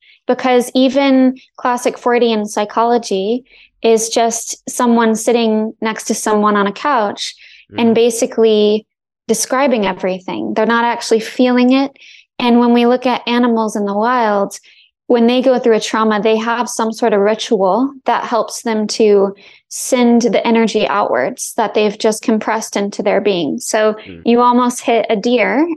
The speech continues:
Speaker 1: in the car or something. It tumbles around, it runs off into the forest, and it will do, like, a shake thing oftentimes to
Speaker 2: Okay.
Speaker 1: discharge. That's the word, to discharge the <laughs> energy out.
Speaker 2: Yeah. Mm-hmm.
Speaker 1: And so that way it's not stuck in the field, and it's not like,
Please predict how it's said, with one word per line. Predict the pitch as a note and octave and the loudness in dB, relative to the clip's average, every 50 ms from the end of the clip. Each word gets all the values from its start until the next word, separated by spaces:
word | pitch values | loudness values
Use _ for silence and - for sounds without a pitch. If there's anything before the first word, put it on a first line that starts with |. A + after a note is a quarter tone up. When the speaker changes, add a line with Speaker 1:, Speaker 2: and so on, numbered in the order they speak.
| - - | -4 -4
Speaker 1:
in | A#3 G#3 | -4 -4
the | G3+ - | -4 -4
car | - - G#3 G3+ F#3+ F#3 | -4 -2 -2 0 0 -2
or | G3+ | -2
something. | - - G#3 G#3 G#3+ - C#4+ D#4+ F#4 F#4+ - - - - - - - - - - | -4 -6 -8 -8 -2 0 2 2 2 2 0 -6 -14 -20 -20 -20 -20 -20 -8 -4
It | B3+ B3+ B3 B3+ | -2 -2 -2 0
tumbles | B3 B3+ B3 A#3+ B3 A#3+ A3+ A#3 | 0 0 2 2 2 2 2 2
around, | A3+ A3 G#3 G3+ G#3 A3 A#3 A3+ | 0 0 0 0 0 0 2 2
it | G3+ C3+ | 2 0
runs | G3+ A3 A3+ A3+ A3+ A#3 | 0 -2 -2 -2 -2 -2
off | A3+ A3 - | -2 -2 -4
into | A3+ G#3+ G#3 | -6 -8 -6
the | F#3+ G#3+ | -8 -8
forest, | G#3 - - C4+ C4 A#3 G3+ G3+ G3 - | -8 -4 -2 0 0 2 0 0 -2 -2
and | A3 A3 | -4 -4
it | A3 - | -2 0
will | - A3 F#3+ | 0 -2 0
do, | - - A#3 A#3 A3+ G#3+ | 0 2 4 4 6 4
like, | G#3 G#3 G3+ - | 4 2 0 -4
a | G3+ | -8
shake | - - B3+ A#3+ A#3+ - - _ | -4 -2 -2 -2 -2 -4 -10 _
thing | G3+ F#3+ F#3 F#3 F3+ F3 - - | -8 -6 -6 -6 -8 -8 -6 -4
oftentimes | G#3 F#3 G3 - - - F#3+ F#3+ G3 G#3+ - - - - - - - _ _ - A#3 G3 - F#3+ G#3+ A#3+ C4 - - - - - - - _ _ - | -4 -4 -4 -6 -8 -8 -6 -6 -6 -8 -8 -12 -16 -20 -20 -20 -20 _ _ -4 -4 -2 0 0 0 0 0 0 -4 -10 -12 -16 -20 -20 _ _ -2
to | C4+ | -2
Speaker 2:
Okay. | A3 | 0
Speaker 1:
discharge. | G3+ C4+ C#4 C#4 - - - - C4+ C4+ B3+ G3+ G3 F#3+ G3 G3+ G3 - | 2 2 0 0 -2 -6 -4 -2 0 0 2 0 0 0 -2 -4 -4 -4
That's | - B3 A3+ G#3 - - - - | -4 -4 -4 -4 -4 -8 -8 -2
the | - A3 G#3+ | 0 2 2
word, | A3 G#3+ G3+ G3+ G3 - | 4 2 2 0 0 -2
to | A#3 | -2
discharge | G3 - A#3 A3+ A3+ - - - C4+ A#3+ A#3+ A#3 - - | -2 0 0 -2 -2 -6 -6 -4 -2 -2 0 -2 -2 -2
the | A#3 G#3+ A3 | 0 0 2
<laughs> | D#4 C4+ | 4 4
energy | C#4+ C4 A#3+ - G#3+ G3+ G3+ - | 4 4 2 0 -2 -2 -2 -2
out. | A3 A#3 A3+ G#3 G3+ G#3 - - | -2 -2 0 0 -2 -2 -4 -6
Speaker 2:
Yeah. | F#3 - - - - - - - - - | -10 -14 -16 -18 -20 -20 -20 -20 -20 -20
Mm-hmm. | G2+ A2 A#2+ C3+ - | -18 -16 -12 -6 -2
Speaker 1:
And | C4+ B3+ - | 0 0 2
so | - D4 C#4+ | 2 2 2
that | C#4 C4+ C#4+ C#4 | 2 2 2 2
way | C#4+ C#4 | 4 2
it's | C4 C4+ - | 2 2 0
not | C4+ B3 - - | -2 -2 -2 -4
stuck | - - - - A3+ F#3+ - - C4 | -8 -6 -4 -4 -4 -4 -2 -2 -2
in | A#3 A3 | -2 -2
the | A3+ | -4
field, | - - - D4+ D4 C#4+ C4+ A#3+ G3+ G3 - - G3+ - - | -6 -2 0 2 4 4 4 4 2 0 -2 -4 -6 -4 -2
and | A3+ A3+ | -2 -2
it's | A3+ G#3+ - - | -2 -2 -2 0
not | A#3+ A#3+ A#3+ - - | 0 0 0 0 0
like, | A3 G#3+ G#3 G#3 - - | 0 0 0 -2 -4 -8